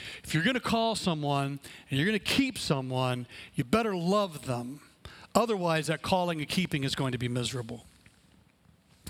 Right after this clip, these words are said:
But this is what Jude is stressing. God calls us.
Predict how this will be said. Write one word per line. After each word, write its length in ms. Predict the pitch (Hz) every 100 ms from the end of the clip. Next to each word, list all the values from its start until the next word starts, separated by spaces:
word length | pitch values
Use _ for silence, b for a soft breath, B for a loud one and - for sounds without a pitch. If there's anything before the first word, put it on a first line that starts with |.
| B B
But 80 | 160
this 160 | 175
is 80 | 180
what 120 | 202
Jude 220 | - 170
is 80 | 165
stressing. 460 | - 175 175 131 117 B B B B B B -
God 340 | - 180 214 -
calls 540 | - - 202 214 147
us. 600 | 123 135 - - - -